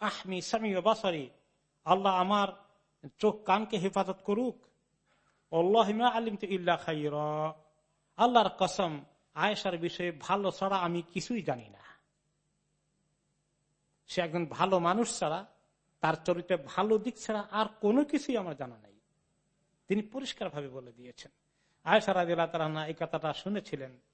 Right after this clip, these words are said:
তিনি বললেন যে, দেখো, এই জাইনাব হলো আমার প্রতিদ্বন্দ্বী বলতে গেলে,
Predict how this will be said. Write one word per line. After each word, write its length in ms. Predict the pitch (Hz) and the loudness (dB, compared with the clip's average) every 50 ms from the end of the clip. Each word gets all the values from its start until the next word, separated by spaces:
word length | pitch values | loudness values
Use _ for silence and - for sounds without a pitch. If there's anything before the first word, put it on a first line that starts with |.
| _ _ _ _ _ _ _ - | _ _ _ _ _ _ _ -4
তিনি 200 | 165 156 165 160 | 0 0 0 0
বললেন 520 | 160 143 135 135 143 160 147 135 135 139 | 0 -2 -4 0 0 0 0 0 -8 -10
যে, 200 | 156 160 156 165 | -8 -4 -4 -4
দেখো, 340 | 156 165 165 - - 196 - - | -4 -4 -8 -8 -8 -10 -6 -2
এই 120 | 196 190 | -4 -2
জাইনাব 520 | 160 151 180 180 180 185 196 220 220 208 | 2 4 4 4 4 2 0 0 -2 0
হলো 340 | 185 185 226 226 233 233 233 - | 0 0 2 4 4 2 2 2
আমার 520 | - 170 175 175 190 208 220 220 220 226 220 | 0 0 0 2 2 2 2 2 0 -2 -2
প্রতিদ্বন্দ্বী 680 | - - 220 214 214 220 190 156 180 190 180 160 170 | -2 2 2 2 2 2 0 2 2 2 4 4 2
বলতে 300 | 156 160 165 135 - 147 | 2 2 2 2 2 -2
গেলে, 260 | 123 123 113 110 107 | -2 -2 -6 -12 -16